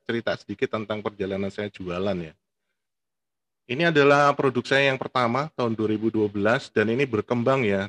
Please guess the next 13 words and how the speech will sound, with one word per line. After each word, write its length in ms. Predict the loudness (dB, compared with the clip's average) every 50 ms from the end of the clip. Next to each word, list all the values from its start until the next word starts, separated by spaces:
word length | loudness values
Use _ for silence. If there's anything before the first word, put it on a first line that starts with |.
| -6 _
Jadi 480 | -4 -2 -2 -2 -2 -2 -2 -4 -4 -6
waktu 340 | -4 -4 -4 -4 -2 -4 -4
itu 140 | -2 -4 -6
saya 240 | -4 -2 -2 -2 -2
sempat 560 | -2 -4 -6 -4 0 0 2 2 2 0 -2 _ -6
jualan 640 | -2 0 2 2 2 2 0 0 -2 -2 -4 -4
abon 320 | -4 -4 -4 -2 0 -2 -2 -2 -4
ikan 220 | -4 -6 -6 -6
tuna 400 | -8 -10 -8 -8 -8 -8 -8 -10 -12 _ _ _ _ _ _ _ _ _ _ _ _ _ _ _
ya 160 | -16 -16 -16 -12 -10
tahun 240 | -10 -8 -8 -8 -6
dua 160 | -4 -2 -2
ribu 1120 | -4 -4 -4 -6 -6 -6 -8 -8 -10 -10 -10 -12 _ -4 0 0 2 2 0 -2 -4 -4